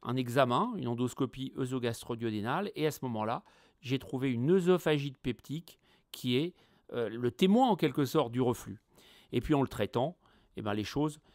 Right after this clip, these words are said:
rentrent dans l'ordre sans aucun problème. Lorsque un patient a un hoquet chronique,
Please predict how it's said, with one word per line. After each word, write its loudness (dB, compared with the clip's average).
rentrent 0
dans 2
l'ordre 0
sans 0
aucun -2
problème. -10
Lorsque 0
un 6
patient 2
a 6
un 2
hoquet 6
chronique, 0